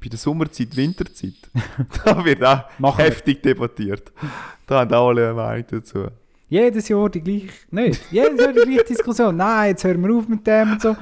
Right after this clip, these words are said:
Speaker 2: Aber irgendwie gibt's es immer noch.
Speaker 1: Ja,
Speaker 2: Jedes
Speaker 1: ja.
Speaker 2: Jahr heisst es, E U hat entschieden, machen wir nicht mehr, oder?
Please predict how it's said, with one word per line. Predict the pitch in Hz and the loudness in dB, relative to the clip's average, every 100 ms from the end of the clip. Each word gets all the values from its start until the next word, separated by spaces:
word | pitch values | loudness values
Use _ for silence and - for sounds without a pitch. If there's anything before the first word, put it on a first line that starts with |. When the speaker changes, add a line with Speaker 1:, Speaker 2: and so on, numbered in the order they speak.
| 247 - - | -10 -14 -12
Speaker 2:
Aber | 143 180 | -8 0
irgendwie | 233 240 226 | 4 4 4
gibt's | 226 - | 0 0
es | 196 | 0
immer | 262 330 | 0 0
noch. | 330 339 349 190 156 - | 0 0 0 -2 -2 -2
Speaker 1:
Ja, | 135 156 156 | 0 2 4
Speaker 2:
Jedes | 226 - | 2 2
Speaker 1:
ja. | 240 | 2
Speaker 2:
Jahr | 180 | 4
heisst | 160 165 - - | 2 0 -8 -2
es, | |
E | 135 | 0
U | 160 151 | 2 2
hat | 127 | 0
entschieden, | 120 - 147 147 135 | -4 0 0 2 0
machen | 117 - | -2 -2
wir | 127 | 0
nicht | 131 117 | 0 -2
mehr, | 117 | -6
oder? | 123 147 | -12 -16